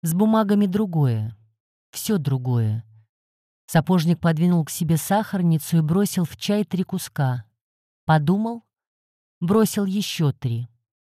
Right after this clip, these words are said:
«Тяга к сладкому», пояснил. «Если так, это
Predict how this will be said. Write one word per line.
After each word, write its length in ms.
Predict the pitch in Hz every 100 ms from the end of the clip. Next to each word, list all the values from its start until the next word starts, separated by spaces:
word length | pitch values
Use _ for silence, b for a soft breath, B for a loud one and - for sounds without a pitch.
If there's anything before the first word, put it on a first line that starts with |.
| _ _ _ _
«Тяга 380 | - 208 190 180
к 40 |
сладкому», 760 | - 214 185 - 135 120 110 - _
пояснил. 640 | 127 127 - 139 120 117 - _ _ _ _ _
«Если 420 | 151 190 208 -
так, 340 | 202 233 233 202
это 420 | 180 196 190 175